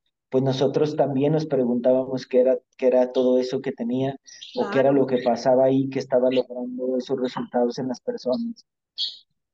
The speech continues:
Speaker 1: Y gracias a Dios, pues, que sobre la marcha nos fuimos dando cuenta que en realidad éramos una familia muy afortunada, que habíamos sido bendecidos no solo con un foco tonal con acústica, sino ahora con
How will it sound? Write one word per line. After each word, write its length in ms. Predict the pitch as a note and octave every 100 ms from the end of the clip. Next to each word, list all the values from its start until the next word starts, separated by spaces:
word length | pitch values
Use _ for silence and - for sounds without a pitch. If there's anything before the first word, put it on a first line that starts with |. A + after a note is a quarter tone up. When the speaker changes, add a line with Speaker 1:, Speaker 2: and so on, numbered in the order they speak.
| _
Speaker 1:
Y 140 | C#3 D3
gracias 380 | D#3 D3+ E3 E3+
a 20 |
Dios, 260 | D#3 E3 -
pues, 240 | F3+ D#3 D#3
que 320 | D3 C#3 C3+ C3+ - - - -
sobre 280 | - C#3 C#3
la 100 | C#3
marcha 320 | C#3 C#3+ E3+
nos 160 | D#3 D3
fuimos 260 | C3+ C3+
dando 260 | C#3+ D3 D3
cuenta 380 | D#3 D#3 D#3 D#3
que 120 | C#3
en 120 | B2+ B2
realidad 460 | B2+ A#2+ A#2+ C3 C#3+ _ _ -
éramos 440 | C3+ C3+ C3+ C3
una 160 | B2+ B2+
familia 400 | B2+ B2 B2 B2
muy 160 | A#2+
afortunada, 720 | A#2 B2+ B2 B2 C#3 C#3+ D3 D#3 - - - - _
que 80 | -
habíamos 360 | C3+ C#3+ D3+ D#3
sido 240 | D3+ C3+
bendecidos 640 | C#3 C3 B2+ C#3+ C3 C#3+
no 140 | C#3+ C3
solo 360 | C#3+ C3+ C3+
con 180 | C3 B2
un 140 | B2+ C3+
foco 420 | C3+ C3+ - D3+ - - - _
tonal 360 | C3 B2+ C3 B2
con 180 | C3
acústica, 600 | B2+ B2 C#3+ C#3 C#3+ D3 B2+
sino 380 | C3 B2 A#2+
ahora 280 | A#2+ B2 C3
con 160 | - B2